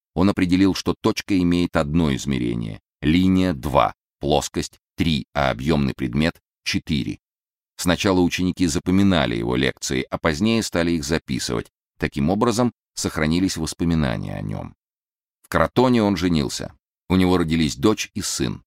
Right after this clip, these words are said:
Не всем нравилось учение Пифагора. Не все разделяли его нравственные и политические взгляды.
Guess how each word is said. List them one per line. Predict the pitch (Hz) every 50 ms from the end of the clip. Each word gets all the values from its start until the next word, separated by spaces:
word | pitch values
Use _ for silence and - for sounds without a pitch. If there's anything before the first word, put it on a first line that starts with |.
| _ _ _ _ _ _ _ _ _ _ _ -
Не | - 113 143 143
всем | - - - 147 123 90 78
нравилось | 78 76 76 69 60 57 55 52 50 - -
учение | - - - - 80 65 60 57 58
Пифагора. | 58 - - 62 - 65 62 58 64 60 50 50 - - _ _ _ _ _ -
Не | 76 82 87 85
все | - - - - 123 120
разделяли | 117 117 85 76 90 95 87 87 87 87 90 92
его | 90 85 73 71 80
нравственные | 78 71 65 67 71 - - - - 82 80 80 80 80 78
и | - - -
политические | - - 76 73 69 - 78 - - 73 71 - - 76 69
взгляды. | 62 60 64 73 64 52 50 50 - -